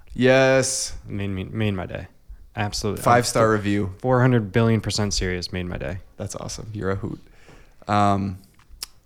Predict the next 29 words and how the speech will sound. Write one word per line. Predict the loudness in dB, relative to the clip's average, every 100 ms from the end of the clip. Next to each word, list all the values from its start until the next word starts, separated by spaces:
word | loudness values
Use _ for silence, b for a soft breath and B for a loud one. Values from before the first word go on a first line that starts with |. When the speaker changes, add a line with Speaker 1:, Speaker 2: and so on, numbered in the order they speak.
| -20 _ _ -2
Speaker 1:
well, | 2 2 2 -6 -20 -20 -18 -14
my | -12 -10 0 2 4
whole | 4 4 6
agenda | 6 4 4 4
with | 2
this | 2 -2 -2
is | -2
that | -4 -4 -10 b b b b
I, | 2 2 2 0
I | 2 2
wanna | 4 2 0
urge | 0 0 -2 0
us | 0 2 0
as | -2
a | -4
church | 0 2 2 0
and | -4
urge, | 2 4 4 2 -6 -6
um, | -4 -2 -2 -4 -6 -12 _ _ 0
anyone | 4 4 4
listening, | 2 0 0 -2 -4 b b b b b
especially | 0 2 4 2 0
just | -2 -4 -6
if | -6 0
you're |
living | 4 4 4 0
in |
Clinton, | -2 0 0 0 -6 -6 -10
that | -2 0 0 -2